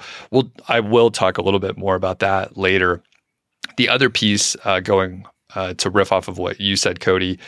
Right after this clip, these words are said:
is around, like, time freedom. So it's the other side of the coin of the passive income where your, your dollars are not tied to, uh, you know, hour by hour. And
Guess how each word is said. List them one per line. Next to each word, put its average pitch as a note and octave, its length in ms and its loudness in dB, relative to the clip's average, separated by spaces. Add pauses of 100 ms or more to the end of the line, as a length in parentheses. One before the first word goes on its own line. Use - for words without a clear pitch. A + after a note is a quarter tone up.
(460)
is G2 580 4 (380)
around, G#2+ 220 2
like, F2 160 -4
time F#2+ 340 0
freedom. F#2 480 -8
So F#2 480 2 (360)
it's G2 140 -2
the - 140 -2
other A2+ 180 4
side G#2 220 2
of F#2+ 60 0
the F#2 60 0
coin F#2+ 320 0
of F2+ 100 -6
the D#2+ 80 -8
passive F2+ 420 -4
income F2+ 420 -4
where F2+ 120 -8
your, F2 420 -6 (100)
your F#2 240 -6
dollars F#2+ 560 4
are F#2 60 -2
not F2 240 -4
tied F2+ 520 0
to, F2+ 460 -6 (540)
uh, F2 480 0 (320)
you - 80 -8
know, F2+ 140 -8
hour G2+ 320 2
by F2+ 180 0
hour. F#2+ 560 4 (400)
And F#2 640 0